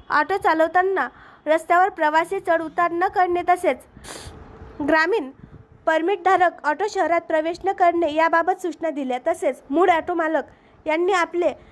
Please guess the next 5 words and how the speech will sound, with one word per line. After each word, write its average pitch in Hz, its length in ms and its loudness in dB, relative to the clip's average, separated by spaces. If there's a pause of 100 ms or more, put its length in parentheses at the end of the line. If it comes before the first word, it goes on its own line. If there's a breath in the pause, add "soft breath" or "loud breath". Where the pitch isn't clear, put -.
(180 soft breath)
ऑटो 294 240 0
भाड्याने 339 400 2
चालवण्याकरिता 320 760 0
देताना 302 520 0 (720 loud breath)
नशा 320 440 0